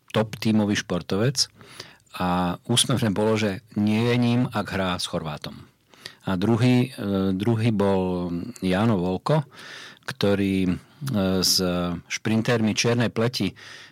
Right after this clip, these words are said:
má vo finále, e, alebo dostať sa do semifinále, e,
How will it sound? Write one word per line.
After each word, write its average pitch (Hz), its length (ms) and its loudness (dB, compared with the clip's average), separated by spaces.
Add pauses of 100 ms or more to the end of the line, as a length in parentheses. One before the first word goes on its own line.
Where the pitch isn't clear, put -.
(120)
má 101 480 0
vo - 240 -4
finále, 107 640 2 (320)
e, 101 80 2
alebo 95 560 0
dostať 98 380 -2
sa 107 100 -2
do 98 140 -2
semifinále, 98 640 0
e, 90 120 -4